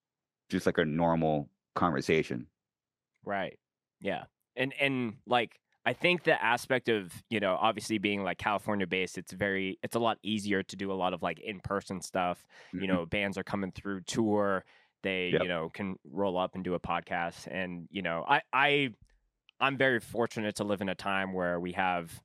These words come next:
Speaker 2: technology and I can do shit like this and call you all the way from, you know, you know, snowy Alberta. Uh, but
Speaker 1: Nice.
Speaker 2: it is, uh, it is something,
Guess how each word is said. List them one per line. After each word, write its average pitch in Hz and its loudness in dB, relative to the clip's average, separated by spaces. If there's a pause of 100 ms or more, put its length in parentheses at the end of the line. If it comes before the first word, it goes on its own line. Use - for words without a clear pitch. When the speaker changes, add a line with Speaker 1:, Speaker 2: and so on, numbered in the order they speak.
(160)
Speaker 2:
technology 95 0
and 90 -2
I 87 -4
can 95 -8
do 92 2
shit 80 -4
like 87 -4
this 90 0
and 87 -6
call 95 0
you 92 -2
all 92 2
the 90 -4
way 87 0
from, 85 -8
you 98 -6
know, 80 -6 (440)
you 90 -6
know, 85 -4
snowy 90 -2 (180)
Alberta. 95 0 (140)
Uh, 87 0 (140)
but 110 4
Speaker 1:
Nice. - -20 (320)
Speaker 2:
it 117 4
is, 117 4
uh, 101 4 (380)
it 139 6
is 156 6
something, 147 2